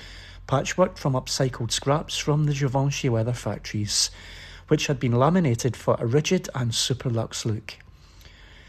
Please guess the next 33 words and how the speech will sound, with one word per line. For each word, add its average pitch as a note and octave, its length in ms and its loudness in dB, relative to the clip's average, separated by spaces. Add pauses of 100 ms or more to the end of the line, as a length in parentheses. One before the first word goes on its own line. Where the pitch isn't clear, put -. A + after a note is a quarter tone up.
(260)
Shell G#3 280 4
jackets C3 480 0
that - 220 2
looked C#3 240 4
like C3 280 2
nylon C#3 420 4
were B2 180 4
actually G3 360 2
constructed D#3+ 600 -2
from B2 280 -2
lightweight A#2+ 440 0
leather, G2+ 340 0 (560)
while B2+ 180 6
the A#2 120 0
camouflage D3+ 680 2
of - 180 -6
the B2+ 60 0
highly C3 340 2
textured D3+ 540 0
pieces A#2+ 540 0
that A#2+ 160 -4
closed - 320 -2
the A#2 60 -2
show C#3+ 360 4 (500)
was B2 160 0
created C3+ 420 2
from B2 280 4
logo A#2+ 320 4
jacquard, A2+ 640 4 (400)
overlaid D#3 560 4
with B2 160 0
laser-cut B2 500 2
muslin, A2+ 540 2